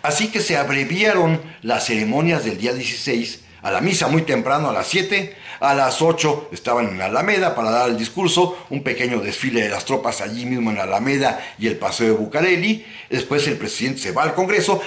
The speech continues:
La verbena popular seguía todo el día, eso sí, siempre ha sido desde que Morelos lo indicó, día de asueto.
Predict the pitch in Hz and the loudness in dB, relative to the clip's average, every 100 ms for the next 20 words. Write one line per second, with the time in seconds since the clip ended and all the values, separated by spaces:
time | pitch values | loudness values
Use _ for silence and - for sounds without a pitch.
0 | - 185 196 214 320 339 214 180 240 277 | 0 2 4 4 4 4 2 2 4 4
1 | 233 220 254 262 - 220 220 214 208 214 | 2 0 2 0 2 4 4 4 2 2
2 | 170 180 185 185 - - 139 151 139 120 | 2 -2 -2 -6 -12 -6 -2 -2 -2 -2
3 | 139 139 120 110 107 107 117 151 277 294 | -2 0 2 2 0 -2 0 2 4 4
4 | 185 160 143 127 - 151 151 - - 107 | 4 2 2 -2 0 0 0 -6 -10 -2
5 | 117 120 113 98 80 95 85 - 60 | 2 4 2 0 -2 -2 -4 -6 -14